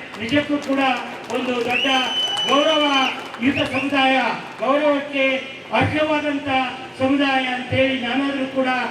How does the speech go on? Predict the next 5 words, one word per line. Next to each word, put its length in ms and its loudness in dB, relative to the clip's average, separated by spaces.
ಅವರೆಲ್ಲರನ್ನೂ 580 2
ಕೂಡ 220 0
ಈ 120 2
ಸಂದರ್ಭದಲ್ಲಿ 840 -2
ಸ್ಮರಿಸ್ಕೊಂಡು, 640 2